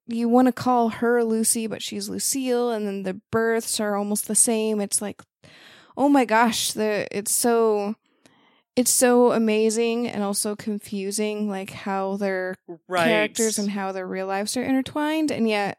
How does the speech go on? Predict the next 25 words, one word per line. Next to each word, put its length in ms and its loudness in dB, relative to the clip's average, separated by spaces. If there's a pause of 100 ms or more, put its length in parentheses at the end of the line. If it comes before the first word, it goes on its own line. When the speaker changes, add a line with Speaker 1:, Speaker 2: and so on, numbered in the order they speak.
Speaker 1:
they're 320 -2
Speaker 2:
They're 220 4
Speaker 1:
totally 140 4
Speaker 2:
very 280 6
intertwined, 560 0
Speaker 1:
they're 160 2
very 200 8
Speaker 2:
yeah. 60 8
Speaker 1:
intertwined, 560 4
but 100 -2
they're 160 0
very 280 2
separate. 540 -2
So 220 2
it's, 420 2 (540)
y-, 360 -6
it's 380 -2
been 260 2
interesting 600 2
to, 400 0
to 180 -4
peel 280 -4
it 80 -6
apart. 360 -6 (180)
Speaker 2:
Right. 600 -4